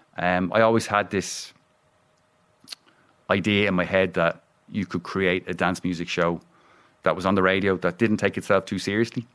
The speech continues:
uh, that played banging tunes, and it had a, a live show to it as well that was, you know, that was out there, that was sort of Prodigy-esque, so that it wasn't sort of perfect.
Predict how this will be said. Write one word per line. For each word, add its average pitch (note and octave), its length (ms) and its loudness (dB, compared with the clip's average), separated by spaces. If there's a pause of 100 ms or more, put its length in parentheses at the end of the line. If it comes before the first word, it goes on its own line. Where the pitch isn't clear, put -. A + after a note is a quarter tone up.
(540)
uh, F#2+ 160 0
that F#2+ 160 -2
played G#2 400 0 (640)
banging G2 260 2
tunes, G2+ 580 -4 (440)
and F#2+ 120 0
it G2 120 2
had G2 240 2
a, F#2 180 4 (100)
a - 40 0
live G2 640 0 (340)
show F#2 360 0
to F2+ 240 -4
it F2 60 -2
as F2 120 -4
well F#2 240 4
that F2 220 -2
was, E2+ 260 -8
you F2+ 60 -4
know, E2 260 -4 (840)
that F2+ 100 0
was F2+ 140 0
out F2+ 160 2
there, F2 120 2
that G2 120 0
was G2+ 120 -2 (120)
sort B2 180 4
of - 220 2
Prodigy-esque, A2+ 760 2 (240)
so G2+ 200 -2
that G2 100 2
it F#2 100 -4
wasn't G#2+ 360 2
sort G2+ 260 0
of F2+ 160 -4
perfect. - 640 0